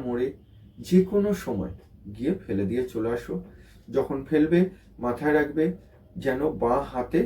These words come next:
তুমি ফেলো ডিমটি, মানে অর্থাৎ ডিমটি যখন তুমি তিন রাস্তা মোড়ে ফেলবে তোমাকে তোমার বাঁ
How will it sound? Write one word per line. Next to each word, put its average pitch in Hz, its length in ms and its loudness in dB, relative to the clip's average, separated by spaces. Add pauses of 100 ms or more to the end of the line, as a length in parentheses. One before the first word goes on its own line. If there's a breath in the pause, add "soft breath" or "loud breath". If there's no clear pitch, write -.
(140)
তুমি 127 160 -4 (100)
ফেলো 127 220 0 (180)
ডিমটি, 123 320 -4 (380)
মানে 110 140 -2 (100)
অর্থাৎ 156 300 -2 (360 soft breath)
ডিমটি 123 320 -4
যখন 117 240 -2
তুমি 113 220 -4
তিন 123 100 -2 (140)
রাস্তা 123 280 -6
মোড়ে 113 240 -2
ফেলবে 127 240 0 (100)
তোমাকে 135 300 -4 (440 loud breath)
তোমার 120 200 -2 (100)
বাঁ 123 160 -2